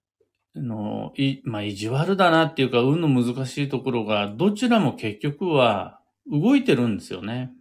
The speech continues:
誰もが動いてるようには見えます。で、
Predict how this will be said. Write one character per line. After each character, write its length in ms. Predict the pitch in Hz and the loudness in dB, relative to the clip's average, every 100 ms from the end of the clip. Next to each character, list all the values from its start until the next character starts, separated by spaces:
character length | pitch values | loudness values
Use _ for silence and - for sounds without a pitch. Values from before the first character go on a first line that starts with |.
| _ _ _ _ _ _ _ _ - | _ _ _ _ _ _ _ _ -6
誰 300 | 139 220 240 | 6 6 8
も 200 | 190 135 | 4 2
が 460 | 165 165 98 - _ _ 143 | 2 2 2 -2 _ _ -4
動 260 | 139 214 | 0 2
い 80 | 220 | 2
て 100 | 139 | 0
る 100 | 113 | 0
よ 120 | 156 | 0
う 20 | |
に 100 | 151 | 0
は 80 | 110 | -2
見 180 | 90 104 | -2 -2
え 120 | 123 | -2
ま 160 | 127 123 | -2 -6
す。 320 | - - _ _ _ _ - | -12 -18 _ _ _ _ -6
で、 140 | 120 | -6